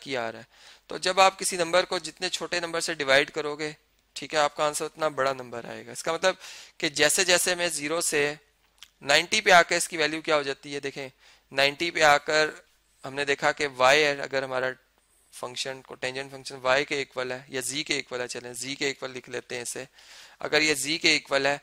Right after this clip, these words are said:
तो हमारे पास ज़ीरो डिग्री पर इसकी वैल्यू जो है वो बनती है,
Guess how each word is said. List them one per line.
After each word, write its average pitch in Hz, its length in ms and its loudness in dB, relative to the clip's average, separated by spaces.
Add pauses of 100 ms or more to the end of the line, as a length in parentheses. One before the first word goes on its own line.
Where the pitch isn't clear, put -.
(480)
तो 156 100 2 (960)
हमारे 139 400 4
पास 147 380 2
ज़ीरो 147 260 -4
डिग्री 139 300 -4
पर 135 360 0
इसकी 143 260 -10
वैल्यू 131 340 -4
जो 135 140 -8
है 131 160 -4
वो 131 140 -10
बनती 123 380 -12
है, 131 260 -4